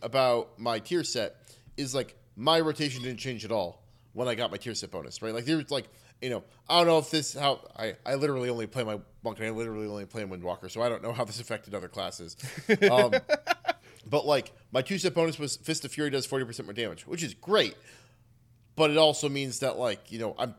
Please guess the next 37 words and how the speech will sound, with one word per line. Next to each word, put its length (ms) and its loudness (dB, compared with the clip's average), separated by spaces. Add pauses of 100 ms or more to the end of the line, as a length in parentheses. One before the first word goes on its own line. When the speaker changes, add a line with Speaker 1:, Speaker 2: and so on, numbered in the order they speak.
(200)
Speaker 1:
I'm 100 -10
still 200 6
hitting 200 2
Fist 180 -10
of 60 -14
Fury 180 -4
on 100 -4
cooldown 360 -2
when 100 -6
I 40 -6
can, 300 -2
<laughs> 40 -14
right? 240 0
Like, 160 -6
it's 140 -8
not 180 2
like, 200 -4 (380)
you 100 -2
know, 120 -2 (140)
that 120 -6
fundamentally 400 -2
changed 360 -10
my, 240 -2
uh, 140 -2
rotation. 460 -4
And 160 -4
then, 140 -4
like, 240 -6 (500)
the 240 6
four 180 0
piece 280 -6
is 100 -8
slightly 300 -2
more 160 -4
interesting. 380 -8
It's 180 -8
like, 280 -8